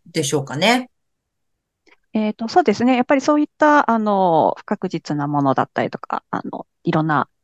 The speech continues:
Speaker 2: 予測し得ないことも起こりますっていう話でいくと、まあ、そこを最終的に、あの、プロジェクト成功に向けていくためにプロジェクトマネジメント必要ですよっていう話で、で、まあ、そのプロジェクトマネジメントする人間のことを、まあ、プロジェクトマネージャーっていうふうに呼んだりは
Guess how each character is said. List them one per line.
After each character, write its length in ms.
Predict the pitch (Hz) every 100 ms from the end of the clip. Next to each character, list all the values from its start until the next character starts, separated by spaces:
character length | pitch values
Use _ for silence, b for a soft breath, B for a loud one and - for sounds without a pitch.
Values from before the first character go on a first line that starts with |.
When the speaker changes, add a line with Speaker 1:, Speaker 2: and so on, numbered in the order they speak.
| -
Speaker 2:
予 100 | 165
測 220 | 160 -
し 40 |
得 120 | 190
な 120 | 233 254
い 40 |
こ 120 | -
と 100 | 160
も 140 | 151 143
起 40 |
こ 80 | 175
り 100 | 160
ま 140 | 156 165
す 100 | -
っ 20 | -
て 100 | 254
い 60 |
う 100 | 277
話 580 | 277 277 277 - - 285
で 260 | 285 285 -
い 120 | 254
く 160 | - 247
と、 200 | - 330
ま 120 | 294
あ、 20 |
そ 80 | 277
こ 380 | - 247 254 240 B B B -
を 180 | 294 -
最 260 | - 226
終 180 | 214 226
的 260 | 220 220 220
に、 240 | 214 214 -
あ 120 | 185
の、 600 | 165 156 147 127 - - _ _
プ 60 | 185
ロ 60 |
ジ 60 | 175
ェ 40 |
ク 60 | -
ト 60 | -
成 120 | 175
功 120 | 214
に 80 | 226
向 100 | 233
け 120 | 269
て 260 | - 285 285
い 80 | -
く 120 | -
た 100 | 311
め 120 | 349
に 100 | 233
プ 80 | 196
ロ 80 | 190
ジ 80 |
ェ 20 | 190
ク 80 |
ト 80 | -
マ 80 | 190
ネ 140 | 196
ジ 80 | 185
メ 80 | 165
ン 40 |
ト 80 | 151
必 160 | 151 -
要 80 | 165
で 120 | 170
す 120 | -
よ 200 | 190 240
っ 80 | 247
て 80 | -
い 40 |
う 20 | 156
話 560 | 143 135 151 - 135 - -
で、 240 | 302 233 B B B B B B -
で、 180 | 330
ま 100 | 330
あ、 20 | 320
そ 120 | 294
の 200 | 277 269
プ 100 | 254
ロ 80 | 247
ジ 80 |
ェ 20 | 240
ク 60 |
ト 80 | -
マ 100 | 202
ネ 120 | 202
ジ 100 | 196
メ 80 | 190
ン 20 | 190
ト 80 |
す 80 | -
る 40 | 196
人 120 | 190
間 80 | 220
の 80 |
こ 100 | 254
と 80 | -
を、 40 | 233
ま 80 |
あ、 20 | 175
プ 100 | 180
ロ 80 |
ジ 80 | 175
ェ 40 | 175
ク 100 | -
ト 80 |
マ 100 | 175
ネ 120 | 165 165
ー 20 |
ジ 80 | 135
ャ 40 |
ー 20 |
っ 40 | 139
て 100 | -
い 20 |
う 40 | 320
ふ 60 |
う 40 | 349
に 160 | 190
呼 60 | 170
ん 80 | 160
だ 100 | 147
り 120 | 143
は 180 | 113